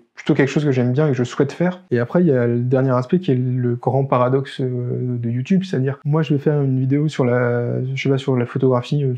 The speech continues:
je présente un photographe, il va avoir des vues, des, des partages, et cetera. Ça peut aider un peu à grossir la chaîne, comme chaque vidéo, mais, euh, normalement. Tu fais une vidéo un peu, entre guillemets, clash, et là, tout de suite, il y a dix fois plus de commentaires, dix fois plus de vues, et cetera.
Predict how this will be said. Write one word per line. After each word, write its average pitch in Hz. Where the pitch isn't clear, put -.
je -
présente 135
un 131
photographe, 127
il -
va 117
avoir 113
des 127
vues, 143
des, 139
des 131
partages, 147
et -
cetera. 135
Ça 131
peut 143
aider 135
un 135
peu 135
à 131
grossir 127
la 127
chaîne, 160
comme 123
chaque 127
vidéo, 135
mais, 143
euh, 117
normalement. 123
Tu -
fais 190
une 139
vidéo 143
un 131
peu, 127
entre 139
guillemets, 131
clash, -
et -
là, 156
tout 156
de 135
suite, 185
il 135
y -
a -
dix 143
fois 156
plus 139
de 139
commentaires, 143
dix 135
fois 139
plus 143
de 139
vues, 151
et 139
cetera. 139